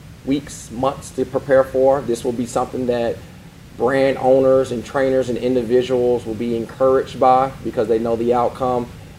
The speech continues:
And like you said at the very beginning and throughout, this will be an event that someone will come in and leave the way health-wise when they started, on a sense of not being injured. Uh, I don't want anybody to have a fear of, of injury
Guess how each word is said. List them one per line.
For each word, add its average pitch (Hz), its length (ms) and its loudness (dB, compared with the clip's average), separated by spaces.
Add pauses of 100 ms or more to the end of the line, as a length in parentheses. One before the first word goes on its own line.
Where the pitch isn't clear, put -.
(120)
And 123 520 -4
like 120 220 -2
you 131 80 -6
said 131 200 6
at 120 80 2
the 113 60 -2
very 120 220 4
beginning 120 380 -2
and 123 240 0
throughout, 123 520 0
this 120 180 -2
will 135 80 -2
be 131 180 0
an 120 60 -2
event 117 460 -2
that 104 120 -2
someone 123 420 -2
will 107 80 0
come 123 260 -2
in 123 320 0 (680)
and 110 140 -4
leave 123 200 0
the 120 100 2
way 113 380 0 (280)
health-wise 110 680 0 (120)
when 110 100 -6
they 107 80 -4
started, 110 420 -2 (320)
on 120 140 -2
a 123 40 -6
sense 127 260 -2
of 110 80 -4
not 113 240 -4
being 110 200 -6
injured. 107 340 -8 (460)
Uh, 104 280 -2
I - 180 0
don't 127 100 4
want 135 140 6
anybody 127 300 4
to 127 60 0
have 127 200 2
a 110 60 -4
fear 131 560 2 (240)
of, 107 440 -2 (800)
of - 160 -6
injury 147 480 0